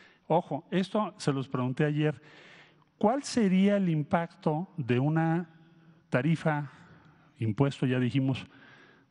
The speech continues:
de veinticinco por ciento, como el anunciado por el presidente Trump, res-, en los precios en los Estados Unidos de América? ¿Cuál sería el efecto?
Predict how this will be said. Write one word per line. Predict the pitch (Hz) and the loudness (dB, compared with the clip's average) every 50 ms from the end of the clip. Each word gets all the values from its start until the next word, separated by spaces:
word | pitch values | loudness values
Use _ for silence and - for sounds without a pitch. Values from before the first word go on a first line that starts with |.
| _ _ - | _ _ -6
de | 113 110 120 | -2 0 0
veinticinco | 117 117 120 120 - 135 113 - 165 160 - 175 151 | 2 2 0 0 0 -2 -2 0 0 0 0 0 -2
por | - 151 135 127 | 0 -2 -2 -2
ciento, | - - 147 151 147 - 156 139 | 0 0 0 0 0 -2 -4 -2
como | - 117 107 104 | -2 -2 -2 -2
el | 101 104 | -2 -2
anunciado | 104 107 104 92 - 135 135 139 | -2 -2 -2 0 0 -2 -2 -2
por | - 120 110 | -2 -4 -4
el | 107 | -4
presidente | - 110 101 - 127 127 - - 127 | -6 -8 -6 -4 -4 -2 -2 -4 -6
Trump, | - - 131 113 110 110 - - - - _ - - - - _ _ _ - | -4 -2 -2 -2 -2 -4 -6 -12 -18 -20 _ -20 -20 -20 -20 _ _ _ -6
res-, | 120 123 123 117 - - - - - | -2 -2 -2 -2 -4 -8 -10 -6 -2
en | 131 131 135 135 143 | 0 2 2 2 2
los | 127 139 131 - - | 2 2 0 0 -2
precios | - - 165 165 175 175 - - - - 170 165 165 165 - - - - - - | -2 0 0 0 -2 -4 -8 -4 0 2 2 4 2 0 -2 -6 -10 -12 -8 -4
en | - 135 131 131 131 | -2 0 2 2 2
los | 135 135 127 - - 147 | 2 2 0 -2 -2 -2
Estados | 131 117 - - - - - 143 143 139 151 151 147 - | -2 -2 -4 -10 -4 0 0 0 0 0 -2 -4 -2 -2
Unidos | - 131 127 131 131 135 135 127 | -2 0 0 0 2 0 0 2
de | 135 139 | 2 2
América? | 143 160 185 202 214 175 - - - - - - - - - - - _ - - _ _ _ _ _ _ _ _ _ _ | 2 2 2 2 0 -2 -6 -10 -14 -14 -16 -20 -20 -20 -20 -20 -20 _ -20 -20 _ _ _ _ _ _ _ _ _ _
¿Cuál | - - 156 185 | -2 -2 -2 -2
sería | 170 190 180 165 170 | -2 -6 -4 -2 -2
el | 175 170 | -2 -2
efecto? | 170 139 190 202 - - - - | -2 -2 -4 -4 -6 -8 -18 -20